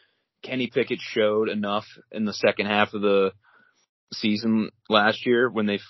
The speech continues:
finished seven and two and he only had one interception in his last nine games. Um, I, I think he showed enough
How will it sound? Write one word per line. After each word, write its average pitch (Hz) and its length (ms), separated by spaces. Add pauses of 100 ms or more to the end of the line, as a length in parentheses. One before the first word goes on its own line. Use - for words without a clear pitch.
(260)
finished 107 300
seven 107 280
and 101 140
two 107 260
and 104 60
he 104 60
only 101 160
had 101 160
one 104 240
interception 101 560
in 101 80
his 98 160
last 98 320
nine 98 280
games. 98 440 (720)
Um, 95 540 (1600)
I, 117 240
I - 40
think 127 180
he 123 100
showed 110 300
enough 101 300